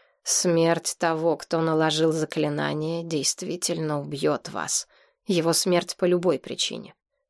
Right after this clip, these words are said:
То же самое касается портала. И если вы окажетесь близко к нему и рискнете телепортироваться одна, без него,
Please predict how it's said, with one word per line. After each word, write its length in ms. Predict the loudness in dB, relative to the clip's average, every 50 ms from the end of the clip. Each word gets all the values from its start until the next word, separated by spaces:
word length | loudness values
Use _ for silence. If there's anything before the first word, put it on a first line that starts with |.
| _ _ _ _ _
То 200 | 2 4 4 4
же 140 | 4 2 2
самое 400 | 2 2 2 2 4 2 0 2
касается 560 | 0 -2 0 0 0 2 0 0 0 -2 -2
портала. 640 | 0 -2 -2 -2 -4 -6 -4 -4 -2 -4 -6 -10 _ _ _ _ _ _ _ _ _
И 80 | 4
если 460 | 4 6 8 6 6 4 4 0 -2 0
вы 180 | 0 2 0
окажетесь 760 | 0 0 0 0 0 2 0 0 0 0 0 2 2 2 0
близко 500 | 0 -2 2 4 4 4 4 2 -2 -4
к 100 | -4 0
нему 380 | 2 2 2 4 4 4 4 4
и 160 | 4 4 4
рискнете 600 | 4 4 2 2 0 2 2 4 4 2 0 -2
телепортироваться 1120 | -2 0 0 0 0 0 0 -2 -2 -4 -2 -2 -2 -2 -2 -4 -2 -2 -2 -2 -2 -2 -4
одна, 500 | -4 -2 -2 0 2 2 2 2 0 -4 _
без 260 | -6 -6 -4 -6 -6
него, 560 | -6 -8 -8 -8 0 2 4 4 4 2 0